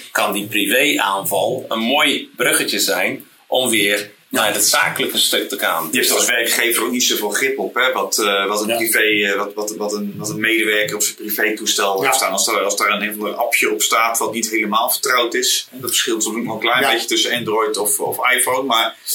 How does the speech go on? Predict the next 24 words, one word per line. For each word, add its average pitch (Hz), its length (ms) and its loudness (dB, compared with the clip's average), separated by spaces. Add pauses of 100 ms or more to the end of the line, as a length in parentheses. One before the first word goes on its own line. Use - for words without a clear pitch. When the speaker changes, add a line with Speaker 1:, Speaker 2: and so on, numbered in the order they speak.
(380)
Speaker 3:
eh, 104 460 0
ja, 107 220 0
niet, 120 220 -6
niet 127 180 -2
elke 123 220 0
app 123 200 0
is 110 100 2
gecontroleerd. 123 800 0
Speaker 2:
Ja. 131 300 -2 (240)
Speaker 1:
Ja. - 100 0
Speaker 2:
Eigenlijk 127 340 2
zou 131 120 2
je 131 60 2
als 110 120 2
werkgever, 123 880 2 (420)
eh, 104 360 0
bijna 123 540 2
een, 117 200 -2
een, 107 340 -2
het - 160 -4
gebruik 135 520 2
van 117 100 -2
privé 123 360 2
devices 120 840 0